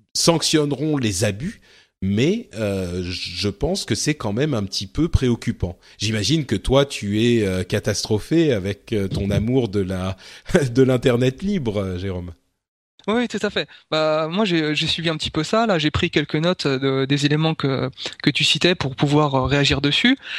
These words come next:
Speaker 2: Et c'est vrai que, comment dire, euh, le, par exemple, euh, tu disais en, en dernier, euh, les autorités de régulation vont surveiller ça. Euh, c'est, faudrait presque une autorité, je pense, euh, au moins déjà à l'échelle européenne, pour vraiment contrôler ça.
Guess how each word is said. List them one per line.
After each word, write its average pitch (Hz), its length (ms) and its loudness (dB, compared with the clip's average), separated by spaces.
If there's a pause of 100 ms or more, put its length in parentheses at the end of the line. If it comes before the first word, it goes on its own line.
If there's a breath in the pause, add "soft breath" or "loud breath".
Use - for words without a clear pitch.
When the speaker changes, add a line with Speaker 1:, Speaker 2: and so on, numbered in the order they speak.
(180 loud breath)
Speaker 2:
Et 147 120 2
c'est 160 140 0
vrai 208 160 2
que, 147 320 -2
comment 147 180 -2
dire, 151 220 -2
euh, 131 360 -2 (1120 loud breath)
le, 139 640 0
par 175 120 4
exemple, 208 200 4
euh, 151 320 4
tu 175 120 -2
disais 156 240 2
en, 175 80 0
en 135 260 -2
dernier, 165 420 2 (380 loud breath)
euh, 139 480 2
les 160 160 4
autorités 170 460 4
de - 160 -2
régulation 160 720 2
vont 170 140 0
surveiller 160 340 2
ça. 143 220 0 (560 soft breath)
Euh, 131 220 -6
c'est, 143 300 0
faudrait 143 320 0
presque - 600 0
une 156 140 0
autorité, 165 600 0
je - 100 0
pense, - 280 -4
euh, 131 200 -2
au - 140 2
moins 190 260 4
déjà 151 220 2
à 147 40 0
l'échelle 143 300 4
européenne, 160 560 -2
pour 147 160 0
vraiment 165 320 2
contrôler 175 340 0
ça. 175 220 0